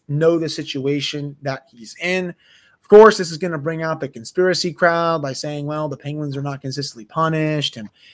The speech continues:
they get all the calls," and, you know, all this stuff that really nobody can prove and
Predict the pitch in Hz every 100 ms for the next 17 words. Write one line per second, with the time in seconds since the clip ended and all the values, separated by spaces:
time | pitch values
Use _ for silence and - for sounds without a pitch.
0 | _ 135 147 160 160 147 143 - 135 135
1 | 135 131 120 104 _ 170 139 117 110 _
2 | _ - 190 165 151 139 - 135 - 131
3 | 131 143 131 123 - _ _ _ 147 147
4 | 139 131 127 113 107 131 127 123 123 120